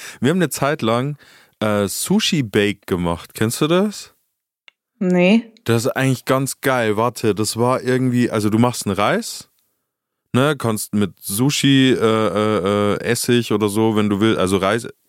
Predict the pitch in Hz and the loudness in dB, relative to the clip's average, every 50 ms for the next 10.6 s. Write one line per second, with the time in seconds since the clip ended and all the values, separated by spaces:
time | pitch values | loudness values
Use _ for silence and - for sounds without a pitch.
0 | _ _ - 98 90 85 82 95 92 95 110 110 - 95 87 90 85 - - _ | _ _ -6 -6 -4 -4 -4 -4 -4 -4 -4 -4 -4 -4 -4 -4 -4 -8 -14 _
1 | _ _ - _ _ - - - 190 226 247 - - - 101 - 160 165 - - | _ _ -20 _ _ -6 -4 -2 -2 -2 -2 0 0 0 2 0 0 -2 -4 -10
2 | - - - _ _ - 101 107 123 110 117 120 123 120 104 127 143 - 143 123 | -16 -20 -20 _ _ -2 -2 -2 -2 -2 -2 0 0 2 2 0 0 0 0 0
3 | 117 127 120 117 104 110 113 117 117 113 107 - - 113 98 104 107 107 - 110 | 0 0 0 0 0 0 0 2 2 2 0 0 0 0 0 0 -2 0 0 0
4 | 101 92 92 92 90 - - 90 85 85 - - 160 165 185 196 - - - - | 0 2 2 0 -2 -2 -2 -4 -4 -2 0 2 2 2 0 -2 -6 -12 -20 -20
5 | - _ - 117 120 139 147 139 - 135 117 123 131 139 139 135 135 117 139 131 | -14 _ -2 0 2 2 2 0 -2 -2 -2 -2 -2 0 -2 -2 -2 -2 -2 -4
6 | 123 - 113 104 98 - - 113 127 139 - - 120 107 104 104 107 120 156 165 | -2 -2 -4 -4 -4 -4 0 0 2 2 2 0 0 0 2 2 2 4 4 2
7 | 165 160 - - - 113 113 113 113 - 110 104 104 101 - - - 95 - 120 | 2 0 -2 -2 -2 0 0 0 0 -2 -2 -2 -2 -4 -6 -8 -8 -6 -2 0
8 | 123 135 143 147 139 135 131 - - - 147 151 - - - - - - - _ | 2 2 2 2 2 0 0 -2 -2 -2 -2 -2 -2 -6 -14 -18 -20 -20 -20 _
9 | _ 110 110 107 - _ - 113 107 110 123 151 170 185 180 - - - 123 120 | _ 0 0 0 0 _ 0 0 2 2 0 0 0 -2 -2 -4 -6 -4 -2 0
10 | 127 139 156 143 135 131 131 139 156 175 196 214 | 0 0 0 0 0 0 0 0 0 0 -2 -2